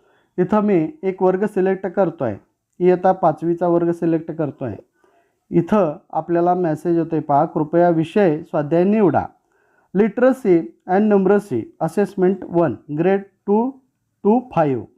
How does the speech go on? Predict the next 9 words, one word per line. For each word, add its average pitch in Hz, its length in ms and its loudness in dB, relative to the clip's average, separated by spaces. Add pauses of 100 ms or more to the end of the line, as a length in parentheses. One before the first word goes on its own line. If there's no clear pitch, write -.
(360)
इथं 156 200 -2
आलेलं 165 340 0
आहे 151 80 -4
पहा, 143 300 -4 (540)
म्हणजेच 180 280 2
पायाभूत 180 600 0
साक्षरता 156 760 -4
व 175 160 2 (200)
संख्याज्ञान 120 560 -2